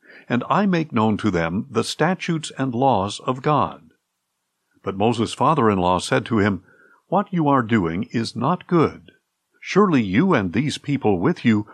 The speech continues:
will wear yourselves out, because the task is too heavy for you. You cannot handle it alone. Now listen to me. I will give you some advice,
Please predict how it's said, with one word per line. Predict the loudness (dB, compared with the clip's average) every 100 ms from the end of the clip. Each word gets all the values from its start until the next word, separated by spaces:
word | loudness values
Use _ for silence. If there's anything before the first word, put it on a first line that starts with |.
| -8 2
will | 2 4
wear | 2 2 2
yourselves | 2 2 0 0 2
out, | 0 0 -4 -16 _ _ -18 -6
because | -2 0 0
the | -4
task | -6 -4 -4 -4 -8 -6
is | -4 -4
too | -8 -4 -2 0
heavy | 0 0 0
for | 0 0 0
you. | -2 -8 _ _ _ _ -20 _
You | -4
cannot | -2 0 0 0 -2
handle | -2 0 0
it | 0
alone. | 2 4 2 0 -6 -20 _ _ _ _ _ _ -2
Now | 0 2
listen | 0 -2 0 -2
to | -2 -6
me. | -8 _ _ _ -8 0
I | 2
will | 2 2
give | 0 -2
you | -2
some | 0
advice, | 0 0 -2 -2 -10 -20